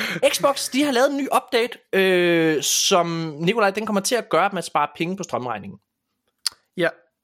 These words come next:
Speaker 1: Vil du, øh, fortælle lidt omkring det?
Speaker 2: Øh, ja. Ja, ja, altså, øh, jeg tror, vi har talt om det i en anden episode også, ikke også?
Speaker 1: Jo,
Speaker 2: Øh, men
Speaker 1: vi
Speaker 2: jeg
Speaker 1: har
Speaker 2: ved ikke, om
Speaker 1: snakket om
Speaker 2: det var i
Speaker 1: det, men
Speaker 2: forbindelse med
Speaker 1: komme.
Speaker 2: noget andet.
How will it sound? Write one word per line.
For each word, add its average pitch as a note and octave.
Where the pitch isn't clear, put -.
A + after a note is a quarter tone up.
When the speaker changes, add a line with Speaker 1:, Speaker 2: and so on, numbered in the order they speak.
Speaker 1:
Vil D3+
du, F3+
øh, E3
fortælle G#3
lidt F3
omkring D#3
det? G#2
Speaker 2:
Øh, E3
ja. F3+
Ja, F3
ja, F#3
altså, F3
øh, E3
jeg F#3+
tror, G#3+
vi F#3+
har F#3+
talt F3+
om D3+
det D3+
i -
en C#3+
anden F3
episode E3
også, -
ikke D3+
også? D#3
Speaker 1:
Jo, D3
Speaker 2:
Øh, D3+
men -
Speaker 1:
vi E3+
Speaker 2:
jeg E3+
Speaker 1:
har -
Speaker 2:
ved D#3
ikke, F3+
om F3+
Speaker 1:
snakket G3
om F3
Speaker 2:
det E3+
var C#3+
i -
Speaker 1:
det, -
men F#3+
Speaker 2:
forbindelse D3
med -
Speaker 1:
komme. -
Speaker 2:
noget F3
andet. F3